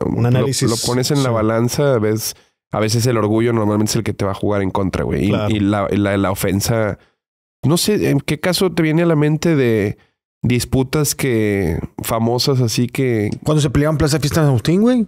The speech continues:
Speaker 3: De este lado,
Speaker 2: <laughs> Sí.
Speaker 3: este, sí.
Speaker 1: Sí,
Speaker 3: Me
Speaker 1: sí,
Speaker 3: robó
Speaker 2: Los,
Speaker 3: setenta millones,
Speaker 2: bueno, para
Speaker 3: güey.
Speaker 2: mí ahorita la que todos quisieran
Speaker 1: <laughs>
Speaker 2: resolver,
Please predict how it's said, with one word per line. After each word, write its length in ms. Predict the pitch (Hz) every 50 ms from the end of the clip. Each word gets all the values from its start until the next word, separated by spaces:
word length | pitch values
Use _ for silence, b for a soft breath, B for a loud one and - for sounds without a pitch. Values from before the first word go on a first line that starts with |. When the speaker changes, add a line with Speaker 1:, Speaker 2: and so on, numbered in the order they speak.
| - _
Speaker 3:
De 540 | - 156 127 - - - - - 311 247 135
este 200 | 143 - - 185
lado, 180 | 175 175 175 180
Speaker 2:
<laughs> 60 | 190
Sí. 60 | 131
Speaker 3:
este, 340 | 113 117 127 143 165 185 185
sí. 80 | 180 165
Speaker 1:
Sí, 360 | 147 151 147 143 123 117 127
Speaker 3:
Me 60 | 143
Speaker 1:
sí, 60 | 135
Speaker 3:
robó 120 | 139 135 131
Speaker 2:
Los, 180 | 131 131 -
Speaker 3:
setenta 480 | - - 190 139 - - 139 127 113 226
millones, 440 | 226 220 196 170 160 180 196 202 196
Speaker 2:
bueno, 140 | 180 165 151
para 100 | 120 117
Speaker 3:
güey. 120 | 117 127 131
Speaker 2:
mí 20 |
ahorita 340 | - - 151 151 147 - 175
la 140 | 170 160 139
que 220 | - - 123 107
todos 360 | - - - 113 123 147 - -
quisieran 400 | 156 143 - 139 - 143 147 -
Speaker 1:
<laughs> 0 |
Speaker 2:
resolver, 680 | 151 156 - - 135 117 110 113 120 147 170 165